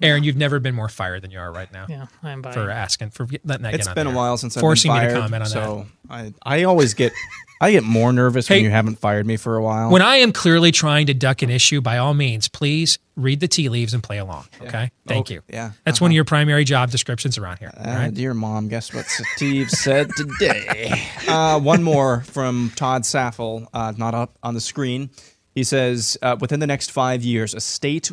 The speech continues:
Speaker 3: will outlaw homeschooling under the guise of protecting children."
Speaker 2: Bye.
Speaker 1: Bye. Bye. <laughs>
Speaker 2: There, another race.
Speaker 1: California in twenty nineteen.
Speaker 2: <laughs> Yes.
Speaker 1: California in
Speaker 2: <laughs>
Speaker 1: twenty nineteen? That's next year,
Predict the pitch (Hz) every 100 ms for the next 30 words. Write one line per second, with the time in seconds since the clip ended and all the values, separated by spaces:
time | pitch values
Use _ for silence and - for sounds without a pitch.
0 | - 135 117 113 117 127 - 127 120 120
1 | - 147 151 139 - 120 110 110 110 107
2 | 110 110 113 110 117 120 120 117 - -
3 | 113 107 - - 110 - 107 - 98 -
4 | - - 123 127 - _ _ _ _ _
5 | _ _ _ _ _ - - - _ _
6 | _ - - - - - 1077 - - -
7 | - - _ - - 165 151 156 147 135
8 | 135 131 - - _ - 175 170 180 175
9 | 170 165 160 160 156 - 151 147 165 165
10 | 151 - 156 - 165 139 - - - -
11 | - - 320 180 180 196 196 202 196 226
12 | 214 - - - 180 190 208 - 180